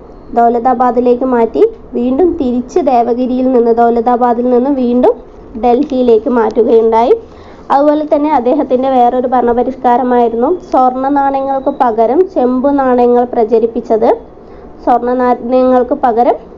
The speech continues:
ചെമ്പ് നാണയങ്ങൾ, അ, പ്രചരിപ്പിച്ചതും മുഹമ്മദ് ബിൻ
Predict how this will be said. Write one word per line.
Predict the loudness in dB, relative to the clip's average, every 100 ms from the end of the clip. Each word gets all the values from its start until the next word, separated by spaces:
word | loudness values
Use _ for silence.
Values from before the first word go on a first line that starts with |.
| -20 -20 -20 -20 -20 -16 -4
ചെമ്പ് | 0 0 0 0
നാണയങ്ങൾ, | 0 2 2 0 -2 -4
അ, |
പ്രചരിപ്പിച്ചതും | -2 -2 0 -2 -4 -4 -4 -2 -2 -6 -20 -20 -20 -18 -6
മുഹമ്മദ് | -2 0 0 0 0
ബിൻ | 0